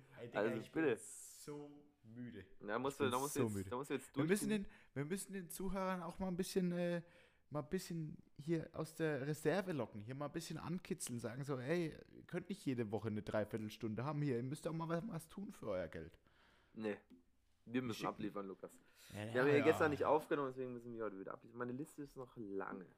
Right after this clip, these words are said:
Speaker 2: sehr lange.
Speaker 1: Okay.
Speaker 2: Äh, ich habe noch ein paar Sachen, die, die geil sind, die ich geil finde, ja.
Speaker 1: Ja, dann hau raus.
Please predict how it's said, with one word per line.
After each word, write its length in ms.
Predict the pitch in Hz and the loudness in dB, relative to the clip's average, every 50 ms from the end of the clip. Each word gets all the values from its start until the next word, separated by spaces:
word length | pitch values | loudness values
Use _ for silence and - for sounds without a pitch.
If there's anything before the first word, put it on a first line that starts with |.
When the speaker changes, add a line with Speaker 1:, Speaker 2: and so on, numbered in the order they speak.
| - - - | -20 -20 -16
Speaker 2:
sehr 160 | - - - | -14 -14 -14
lange. 260 | - - - - - - - - _ _ _ _ _ _ _ _ _ _ _ _ _ _ _ _ _ _ | -14 -16 -18 -20 -20 -20 -20 -20 _ _ _ _ _ _ _ _ _ _ _ _ _ _ _ _ _ _
Speaker 1:
Okay. 260 | - 127 - - - 87 90 _ _ _ _ _ _ _ _ _ _ _ - | -20 -20 -18 -20 -20 -20 -20 _ _ _ _ _ _ _ _ _ _ _ 4
Speaker 2:
Äh, 220 | 113 123 117 107 - | 6 8 8 8 8
ich 80 | - | 6
habe 100 | 151 156 | 6 6
noch 60 | 156 | 6
ein 40 | 135 | 6
paar 140 | 135 127 120 | 6 4 6
Sachen, 260 | - 135 135 165 147 | 4 2 0 0 0
die, 380 | 123 120 123 120 120 120 117 113 - | -2 0 0 0 -2 -2 -4 -6 -10
die 100 | 110 107 | -8 -2
geil 260 | - 101 101 101 104 | 2 4 4 4 4
sind, 220 | 113 131 156 196 - _ _ _ _ _ _ _ | 2 -2 -6 -8 -10 _ _ _ _ _ _ _
die 80 | 113 104 | -10 -10
ich 180 | - - - | -10 -10 -4
geil 200 | - 104 101 98 | 0 0 0 0
finde, 340 | - - - 131 175 - 101 | -2 -4 -8 -10 -10 -10 -10
ja. 680 | 92 101 131 165 - _ _ _ _ - - _ 110 104 | -10 -10 -12 -14 -16 _ _ _ _ -20 -18 _ -10 -10
Speaker 1:
Ja, 80 | 90 | -8
dann 180 | 80 78 80 87 | -8 -10 -10 -10
hau 100 | 90 80 | -10 -6
raus. 240 | 80 87 113 - - | -6 -4 -6 -6 -6